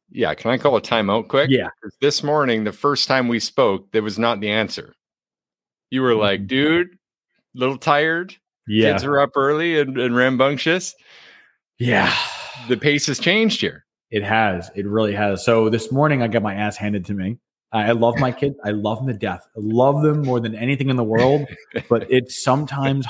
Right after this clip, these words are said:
Speaker 2: hard when you wake up and they're already right there, ready to go. And like, man, if I had that kind of energy, I'd be take over the world.
Speaker 1: Yeah.
Speaker 2: Right? But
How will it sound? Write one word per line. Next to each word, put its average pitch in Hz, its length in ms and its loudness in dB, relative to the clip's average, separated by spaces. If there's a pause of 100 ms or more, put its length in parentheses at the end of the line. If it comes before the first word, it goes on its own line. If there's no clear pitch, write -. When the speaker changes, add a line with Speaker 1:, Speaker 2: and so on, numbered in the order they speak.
Speaker 2:
hard 131 380 2
when 101 160 -2
you 120 140 0
wake 131 280 0
up 135 400 0
and 110 240 -4
they're 113 240 2
already 123 460 2
right 110 320 -4
there, 131 480 0 (100)
ready 131 360 2
to 143 100 4
go. 147 640 2
And 127 200 -4
like, 117 400 -6 (280)
man, 135 280 0
if 113 80 -8
I 123 100 -4
had 139 200 0
that 135 160 0
kind 135 180 0
of 127 60 4
energy, 131 360 0
I'd 107 140 -2
be 110 60 -10
take - 260 -4
over 110 140 -2
the 98 80 -6
world. 95 300 -6 (500)
Speaker 1:
Yeah. 92 180 0
Speaker 2:
Right? 139 180 2 (640)
But 120 180 2